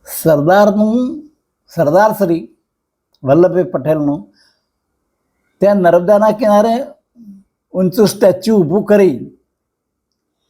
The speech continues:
પણ સરદારશ્રીએ સારા વહીવટ માટે,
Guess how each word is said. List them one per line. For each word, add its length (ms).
પણ 160
સરદારશ્રીએ 840
સારા 420
વહીવટ 520
માટે, 640